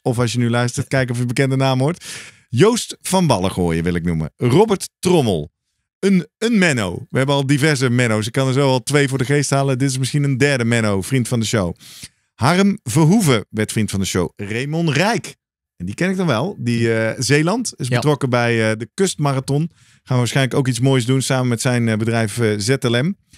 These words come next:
Speaker 1: Sander de Bruyne werd vriend van de show. Timo werd het. Ik gok dat dat dan Timo uit, eh,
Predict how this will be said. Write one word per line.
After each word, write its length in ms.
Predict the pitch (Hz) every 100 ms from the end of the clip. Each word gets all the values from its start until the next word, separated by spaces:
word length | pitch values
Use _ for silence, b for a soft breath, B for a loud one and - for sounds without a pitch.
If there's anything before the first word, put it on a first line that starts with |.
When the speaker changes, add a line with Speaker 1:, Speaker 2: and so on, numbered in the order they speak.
| b b b
Speaker 1:
Sander 360 | - 220 233 202
de 80 | 156
Bruyne 320 | 160 156 185
werd 160 | 170
vriend 200 | - 165
van 120 | 147 139
de 60 |
show. 380 | 120 117 123 - _ _
Timo 480 | 254 233 131 151 190
werd 200 | 123 117
het. 280 | 165 - -
Ik 380 | _ _ _ -
gok 200 | - 220
dat 160 | - 180
dat 140 | 135 -
dan 280 | 131 123 -
Timo 400 | 147 131 123 123
uit, 320 | 131 123 -
eh, 280 | 120 117